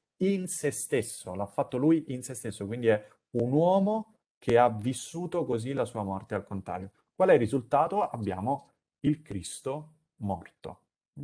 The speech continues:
Abbiamo una perfetta sovrapposizione fra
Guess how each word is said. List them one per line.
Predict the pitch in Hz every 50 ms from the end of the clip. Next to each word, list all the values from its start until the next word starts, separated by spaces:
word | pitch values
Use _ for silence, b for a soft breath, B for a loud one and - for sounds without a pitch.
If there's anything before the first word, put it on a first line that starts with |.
| 151 -
Abbiamo | - 113 127 113 110 107 - - - _ _ _ _ _ _ _ _
una | 123 117 117 120 117 120 117
perfetta | 113 - 123 - - - - 170 156 160 - 123
sovrapposizione | 110 - 123 113 117 113 113 - - 120 110 110 117 110 - - - 151 143 123 110 104 95 92
fra | - - 98 95 92 90 113